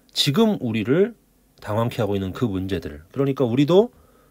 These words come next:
다 그 문제들을 극복할 수 있겠죠. 예, 그게 바로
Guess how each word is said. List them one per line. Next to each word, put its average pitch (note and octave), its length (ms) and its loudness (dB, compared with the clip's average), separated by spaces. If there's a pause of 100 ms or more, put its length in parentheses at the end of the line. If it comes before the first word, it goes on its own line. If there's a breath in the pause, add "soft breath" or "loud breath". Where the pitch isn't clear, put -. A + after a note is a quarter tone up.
(240 soft breath)
다 B2 220 2
그 C3+ 100 -2
문제들을 A2+ 480 -2
극복할 B2+ 380 -4
수 - 160 -6
있겠죠. C3+ 520 -2 (380)
예, F2 380 -10
그게 A2+ 200 -6
바로 B2+ 380 2